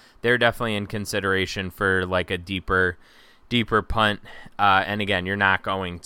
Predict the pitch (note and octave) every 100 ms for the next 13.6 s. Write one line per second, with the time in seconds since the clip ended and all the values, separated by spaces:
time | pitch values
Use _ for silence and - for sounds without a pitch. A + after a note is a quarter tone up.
0 | - F#2 F2 F2 F#2 - A2+ G#2 G2 G2
1 | - G2 F#2 F2+ F2 - - F2 F2 -
2 | - E2 F2 D2 F#2+ G2 G2 F2+ E2+ F2+
3 | F2+ - F2 F2 F2+ F2 F2 F2+ F2+ -
4 | - - - _ _ _ _ F#2 F2 F2
5 | G2+ G2 - G2 F#2+ F2 F2 E2 D#2+ C2+
6 | G#1 - - _ _ - - - _ _
7 | _ _ _ _ A#2+ B2 - - A#2 A2+
8 | A2 A2 - _ _ _ _ _ _ A2+
9 | A2 - B2 C3+ A#2 A#2 C#3 C#3+ C#3+ C3+
10 | - - B2+ B2 B2 A#2+ A#2 A#2 A#2 A2+
11 | G#2+ G#2+ - A2 A2 - A2+ G#2+ - -
12 | - - - A#2 A2+ G#2 A2 G#2+ G#2 G2
13 | G2 - A2 A#2+ C#3+